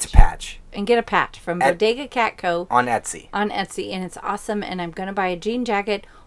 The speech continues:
Speaker 2: or I'm gonna sew it onto one of my p-, jean pants because it looks super cool.
Speaker 1: <laughs>
Speaker 2: It would. And,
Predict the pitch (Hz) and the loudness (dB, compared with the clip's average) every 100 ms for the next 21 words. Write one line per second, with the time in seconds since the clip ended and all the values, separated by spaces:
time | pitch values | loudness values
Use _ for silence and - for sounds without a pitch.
0 | - - 185 180 170 160 - 226 226 208 | -12 -6 -4 -4 -6 -6 0 2 2 0
1 | 208 190 185 185 175 - - 180 180 180 | -2 -6 -4 -4 -4 -8 -14 -10 -8 -6
2 | 170 175 147 - - 165 165 156 180 165 | -6 -8 -8 -10 -12 -10 -8 -8 -8 -14
3 | - - 302 302 - 226 - 269 247 208 | -14 -8 -2 0 4 2 2 -4 4 4
4 | 185 - - - - 156 - 160 196 - | 2 -8 -18 -20 -4 -4 -2 -2 -4 -4
5 | 202 220 240 392 415 202 165 - - _ | -2 0 0 2 2 0 -4 -12 -20 _
6 | - 185 180 | -12 -8 -8